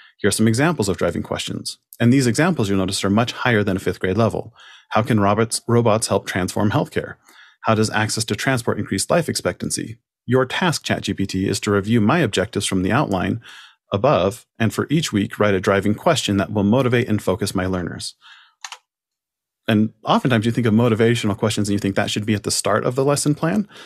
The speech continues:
uh, but you can add and edit your lesson plan after the fact using these tools. And just really quickly, I'll show in week number four, since that where we,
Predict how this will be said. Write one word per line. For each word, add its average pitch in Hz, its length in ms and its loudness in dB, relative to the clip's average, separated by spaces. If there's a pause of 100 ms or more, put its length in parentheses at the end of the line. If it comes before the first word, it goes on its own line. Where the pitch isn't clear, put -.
(180)
uh, 110 80 0
but 113 140 2
you 131 120 0
can 120 300 0
add 113 400 0
and 101 240 2
edit 117 200 0
your 107 120 0
lesson 101 280 0
plan 95 260 -2
after 156 280 0
the 101 100 0
fact 101 280 -2
using 98 240 0
these 87 180 -2
tools. - 380 -4 (800)
And - 220 -2
just 147 240 2
really 127 260 4
quickly, 117 300 0
I'll 104 100 2
show 104 320 2
in 101 280 2
week 113 200 2
number 101 200 0
four, 107 260 2
since - 220 -2
that 95 120 0
where 95 140 2
we, 95 220 0